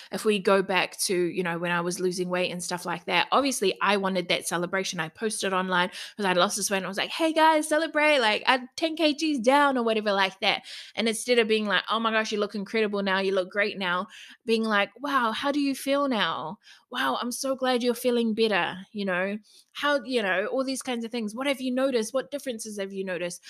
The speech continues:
I'm so glad for you. Well done," you know? Oh my gosh, congratulating the consistency, 'cause that's the thing as well. Congratulating, you know, being consistent on your goal, trying to get your goal and dream and all these kinds of things, right?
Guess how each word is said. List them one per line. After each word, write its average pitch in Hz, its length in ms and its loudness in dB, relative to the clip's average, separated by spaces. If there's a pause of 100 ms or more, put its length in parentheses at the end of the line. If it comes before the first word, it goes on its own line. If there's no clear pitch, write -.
(200)
I'm 269 160 2
so 277 200 -2
glad 254 340 -2
for 247 80 -8
you. 202 200 -2
Well 240 280 -4
done," 220 360 -2 (200)
you 202 100 -6
know? 196 240 2 (320)
Oh 285 80 2
my 294 160 4
gosh, 277 320 2
congratulating 240 760 0
the 196 80 -4
consistency, 202 1000 -4
'cause 220 180 -12
that's 247 200 -4
the 208 80 -6
thing 175 220 -8
as 180 120 -12
well. 220 140 -4
Congratulating, 202 960 -2 (240)
you 226 100 -2
know, 185 160 2
being 233 300 0
consistent 208 800 0
on 202 180 -4
your 175 120 0
goal, 226 440 8
trying 214 220 -4
to 202 60 -4
get 240 220 -8
your 220 140 -2
goal 180 380 4
and 185 200 -4
dream 190 380 0
and 170 120 -8
all 196 160 -2
these 196 180 0
kinds 190 220 -8
of 170 120 -8
things, 180 280 -8
right? 170 340 2